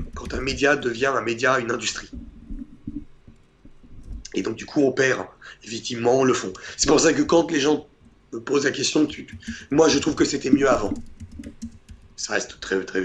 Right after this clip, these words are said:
voilà. C'est, c'est, tout à l'heure, je vous disais de droite. Moi, je suis plus réac, hein, que, que de droite. Ou...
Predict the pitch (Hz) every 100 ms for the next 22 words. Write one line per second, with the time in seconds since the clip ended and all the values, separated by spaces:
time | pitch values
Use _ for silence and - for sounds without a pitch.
0 | 90 101 160 - - - - - 117 113
1 | 120 120 - - - 165 120 131 127 127
2 | 135 135 131 110 101 - 113 143 - 107
3 | 104 - - - - - - 123 - 123
4 | 123 127 - 131 -